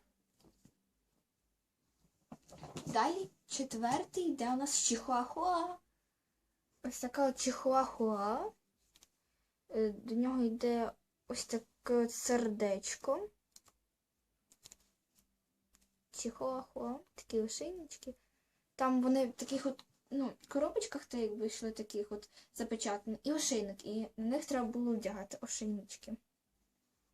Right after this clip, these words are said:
Ставимо його теж в корзинку четвертого номера. Ось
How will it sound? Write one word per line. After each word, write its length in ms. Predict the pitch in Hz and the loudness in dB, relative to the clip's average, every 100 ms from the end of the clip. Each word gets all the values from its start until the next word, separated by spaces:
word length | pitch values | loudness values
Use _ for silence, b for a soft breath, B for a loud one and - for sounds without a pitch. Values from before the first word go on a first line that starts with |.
| _ _ _ _ _ _ - | _ _ _ _ _ _ -14
Ставимо 380 | - 269 247 | -6 -2 0
його 140 | 226 226 | 0 -2
теж 260 | 226 214 | -4 -6
в 60 | 208 | -8
корзинку 1080 | - 220 208 196 196 190 190 - 302 403 - _ _ _ _ _ _ _ _ _ _ - | -8 -6 -4 -4 -4 -6 -10 -6 -4 -4 -10 _ _ _ _ _ _ _ _ _ _ -8
четвертого 720 | 240 226 226 220 - 220 220 | -4 -2 0 -2 -4 -6 -6
номера. 580 | 190 185 208 277 359 480 _ _ _ - _ _ _ _ _ _ _ _ - | -8 -8 -6 -4 -6 -8 _ _ _ -20 _ _ _ _ _ _ _ _ -2
Ось 560 | 254 254 - - - | 0 0 -2 -2 -4